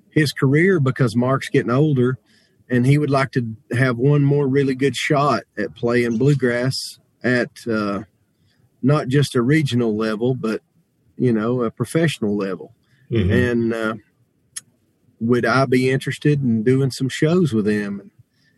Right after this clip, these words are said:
Speaker 1: I said, "I, I don't know. I just came off the road, you know, I don't," and I didn't wanna travel. And when the band started, the idea was to do a lot of these things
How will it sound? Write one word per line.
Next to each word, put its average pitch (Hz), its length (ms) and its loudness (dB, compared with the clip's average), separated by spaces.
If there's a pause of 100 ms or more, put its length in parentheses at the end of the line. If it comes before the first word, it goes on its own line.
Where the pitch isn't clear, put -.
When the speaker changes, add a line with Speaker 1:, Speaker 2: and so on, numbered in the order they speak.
(220)
Speaker 1:
I 120 80 -4
said, 117 180 0
"I, 123 340 -2
I 135 40 2
don't 147 220 2
know. 160 220 2
I 110 80 2
just 135 240 0
came 160 240 0
off 151 200 -4
the 131 100 2
road, 143 440 4
you 120 80 0
know, 127 240 0
I 139 100 2
don't," 139 200 -6 (840)
and 127 120 2
I 143 120 2
didn't 180 340 2
wanna 202 160 2
travel. 190 580 2
And 139 240 2
when 139 120 4
the 127 60 0
band 165 320 2
started, 175 600 2
the 139 80 -2
idea 160 540 2
was 135 260 0
to 127 100 -4
do 139 220 4
a - 20 0
lot 151 300 2
of 165 120 0
these 135 280 2
things 139 520 -2